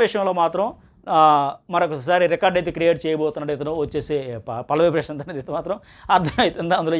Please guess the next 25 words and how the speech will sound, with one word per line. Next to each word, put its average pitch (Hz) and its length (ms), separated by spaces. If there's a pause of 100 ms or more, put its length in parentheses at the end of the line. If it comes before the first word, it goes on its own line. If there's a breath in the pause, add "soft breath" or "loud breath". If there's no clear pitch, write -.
(100)
ఎలాంటి 165 400
డౌట్ 151 260
కూడా 143 200
లేదు. 147 140 (380 soft breath)
ఎందుకంటే 226 300 (100)
అన్ని 185 240
వర్గాలు, 160 340 (120)
మెయిన్ 170 260
పల్లి 156 240
ప్రజలు 151 280
అందరూ 151 260
మిస్డ్ 202 260
కాల్స్ 180 240
కూడా 170 100 (100)
ఓట్లు 160 200 (280)
దంచి 208 280
కొడతా 202 260
ఉన్నారు 160 220
అర్థమవుతుంది. 151 340
ఎందుకంటే 196 240 (340 loud breath)
చాలామంది 220 540
అయ్యో 202 160 (400 soft breath)
డైవర్ట్ 190 320
చేసేస్తున్నారు 185 540
కదా, 170 100